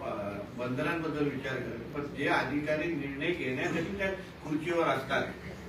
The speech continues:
ते योग्य वेळेत आणि योग्य पद्धतीने तो निर्णय घेतायत का,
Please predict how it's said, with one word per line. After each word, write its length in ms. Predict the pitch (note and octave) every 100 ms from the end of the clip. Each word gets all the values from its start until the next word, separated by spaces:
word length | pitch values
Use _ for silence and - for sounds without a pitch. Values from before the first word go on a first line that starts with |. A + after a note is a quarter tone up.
| -
ते 180 | F3+ F#3
योग्य 400 | F3 F3 F#3+ F#3
वेळेत 540 | E3 F3+ G3+ G3+ -
आणि 180 | E3+ E3+
योग्य 380 | E3 D#3+ D#3+ F3+ G3+ G3+ - - -
पद्धतीने 500 | - F3+ F#3+ G3+ G#3+
तो 100 | G#3+
निर्णय 340 | F#3+ F3+ F#3 G3
घेतायत 420 | D#3+ D#3+ F3 E3+
का, 340 | - D3 -